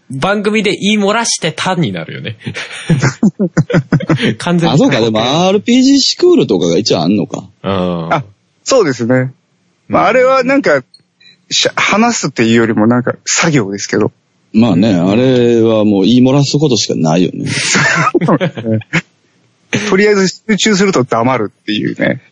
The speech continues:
Speaker 3: あの、
Speaker 2: うんうんうん。
Speaker 3: 音声配信ではありえない、あの、<laughs> 感じになってるので。
Speaker 1: うんうん。まあ、基本YouTubeで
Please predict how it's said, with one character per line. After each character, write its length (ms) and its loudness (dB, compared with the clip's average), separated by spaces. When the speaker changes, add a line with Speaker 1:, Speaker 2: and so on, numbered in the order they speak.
Speaker 3:
あ 160 0
の、 120 2
Speaker 2:
う 40 -2
ん 20 2
う 60 2
ん 240 0
う 40 -2
ん。 80 -2
Speaker 3:
音 160 4
声 180 0
配 200 0
信 160 -6
で 80 0
は 200 0
あ 60 0
り 120 2
え 80 0
な 180 -2
い、 100 -6
あ 120 -4
の、 120 2
<laughs> 120 0
感 220 -2
じ 120 0
に 120 -4
な 80 0
っ 40 -12
て 140 -18
る 120 -10
の 200 -2
で。 80 0
Speaker 1:
う 40 -2
ん 80 -10
う 40 -4
ん。 120 -8
ま 100 0
あ、 80 -4
基 180 -10
本 220 -2
YouTube 680 0
で 340 -2